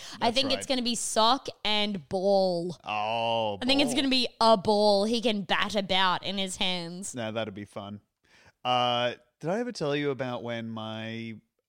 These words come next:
Speaker 2: Uncle Dennis, I think, was, like, hanging out? I, I think it was a Christmas thing. He, he was at, like, a friend's place for Christmas, and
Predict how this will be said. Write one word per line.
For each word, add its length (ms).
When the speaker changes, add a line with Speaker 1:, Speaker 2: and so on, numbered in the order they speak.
Speaker 2:
Uncle 460
Dennis, 580
I 80
think, 440
was, 220
like, 300
hanging 380
out? 320
I, 140
I 60
think 260
it 40
was 120
a 80
Christmas 500
thing. 360
He, 240
he 80
was 160
at, 160
like, 180
a 80
friend's 640
place 340
for 120
Christmas, 600
and 460